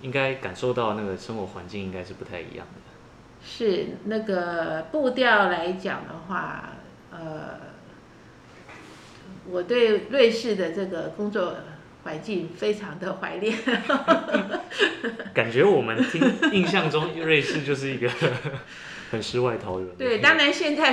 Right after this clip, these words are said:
Speaker 2: 可能不一样了啦，就是我在那边的时候是一九八九年，<laughs> 其实去的时机也很特别，因为那个时候欧洲也是在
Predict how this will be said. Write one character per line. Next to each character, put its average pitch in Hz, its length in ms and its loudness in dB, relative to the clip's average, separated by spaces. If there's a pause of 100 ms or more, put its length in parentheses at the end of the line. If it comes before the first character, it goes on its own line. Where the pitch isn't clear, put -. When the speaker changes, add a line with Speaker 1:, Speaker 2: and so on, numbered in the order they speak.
Speaker 2:
可 190 120 -2
能 180 240 -2
不 247 140 -6
一 208 240 -4
样 196 240 0
了 151 140 -6
啦， 156 60 -8 (180)
就 240 100 -6
是 233 520 0 (580)
我 202 120 0
在 262 220 4
那 285 180 4
边 269 140 4
的 262 120 8
时 254 180 6
候 247 200 6
是 220 680 4 (580)
一 262 180 0
九 170 340 4
八 240 180 6
九 180 240 2
年， 151 140 -8 (720)
<laughs> - 720 -16
其 233 140 -10
实 269 100 0
去 302 220 2
的 240 100 8
时 226 240 0
机 254 260 0
也 208 160 6
很 165 200 0
特 202 220 -2
别， 160 240 -2
因 185 100 -2
为 196 140 0
那 190 100 2
个 185 160 0
时 170 180 -4
候 175 280 -2 (320)
欧 208 160 2
洲 196 180 2
也 190 140 2
是 185 160 -2
在 160 380 -4